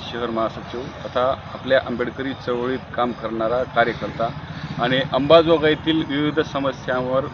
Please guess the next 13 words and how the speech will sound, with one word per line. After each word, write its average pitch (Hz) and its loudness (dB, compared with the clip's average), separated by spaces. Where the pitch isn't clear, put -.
तोडगा 135 8
काढण्यासाठी 139 2
प्रयत्नशील 131 0
असणारा 120 -2
सामान्य 127 0
कार्यकर्ता 104 -4
आहे. - -12
गेले 165 8
पंचवीस 170 -2
ते 190 4
तीस 190 -2
दिवस 185 4
झालं 139 4